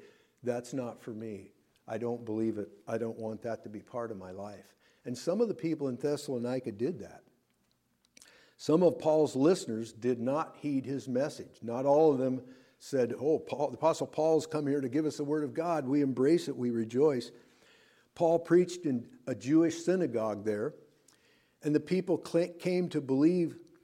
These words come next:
claimed to believe in the Old Testament scriptures. Paul's message agreed with the Old Testament scriptures, but instead of comparing what Paul was saying to the Old Testament scriptures, they sided against Paul.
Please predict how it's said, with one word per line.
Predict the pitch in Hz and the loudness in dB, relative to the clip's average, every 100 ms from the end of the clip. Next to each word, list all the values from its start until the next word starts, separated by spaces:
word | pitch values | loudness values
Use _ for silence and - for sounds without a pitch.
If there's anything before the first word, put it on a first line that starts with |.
| _ _ _ | _ _ _
claimed | - 180 208 190 135 139 - - | -2 4 6 6 4 0 -8 -6
to | 156 | -4
believe | 131 147 165 170 | 0 4 4 4
in | 151 | 2
the | 143 | 2
Old | 147 160 156 | 4 4 4
Testament | 156 151 - 131 | 0 0 -2 -6
scriptures. | 131 - 175 180 107 - - _ _ _ _ _ _ | -4 2 4 2 -4 -14 -20 _ _ _ _ _ _
Paul's | - 170 180 123 | 2 6 6 6
message | 143 160 - 143 - - | 4 4 2 -6 -10 -8
agreed | 143 110 127 220 226 | -6 -2 2 4 4
with | 156 135 | 4 4
the | 127 | 4
Old | 120 120 113 | 6 6 4
Testament | 127 117 120 107 | 2 2 -2 -6
scriptures, | - 120 117 151 185 - - _ _ _ _ | -2 -2 0 -2 -4 -6 -20 _ _ _ _
but | 139 143 | 0 2
instead | 139 139 190 202 | 2 4 6 6
of | 180 | 4
comparing | - 151 - 190 185 156 | -2 -6 -2 2 4 4
what | 147 | 2
Paul | - 165 165 | 0 4 4
was | 147 - | 4 2
saying | 190 190 175 151 156 - - _ | 0 2 4 2 -2 -14 -20 _
to | 139 | 2
the | 139 | 6
Old | 147 170 170 | 8 6 4
Testament | 170 170 - 139 131 | 0 0 -4 -8 -8
scriptures, | - 185 208 202 135 127 - _ _ | -8 0 0 0 -8 -8 -14 _ _
they | 139 143 | -4 -2
sided | - 185 185 185 151 | 0 2 4 2 0
against | 143 127 196 233 - | -2 0 0 0 -6
Paul. | 117 90 - | -8 -8 -12